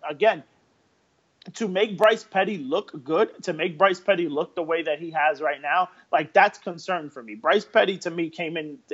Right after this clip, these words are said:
came into this offseason as the forgotten man. This was supposed to be the year that Christian Hackenberg took that next step to eventually be able to start. But how he looked last week, I wouldn't play him. There'd be no reason to.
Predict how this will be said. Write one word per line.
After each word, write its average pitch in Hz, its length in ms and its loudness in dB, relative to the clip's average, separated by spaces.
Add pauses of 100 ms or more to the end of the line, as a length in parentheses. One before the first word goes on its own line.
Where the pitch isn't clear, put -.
(160)
came 165 180 -4
into 156 140 -10
this 147 160 -2
offseason 139 420 0
as 131 80 -2
the 139 80 -2
forgotten 151 500 4
man. 123 220 -2 (220)
This 160 140 0
was 160 100 -8
supposed 185 220 6
to 156 40 -2
be 170 100 10
the 156 100 2
year 165 260 4
that 143 140 4
Christian 165 260 -2
Hackenberg 151 540 2
took - 180 -4
that 151 160 6
next 151 240 -4
step 143 320 2 (200)
to 180 160 4
eventually 160 420 2
be 147 180 -2
able 135 220 0
to 127 40 -6
start. 131 380 4
But 143 100 0
how 160 180 6
he 208 160 -2
looked 208 280 2
last 170 380 2
week, 156 180 -2 (260)
I - 200 8
wouldn't 175 340 0
play 127 280 -12
him. 202 180 -12 (180)
There'd 185 160 -6
be 233 120 -10
no 240 180 -6
reason 226 340 -6
to. 139 220 -10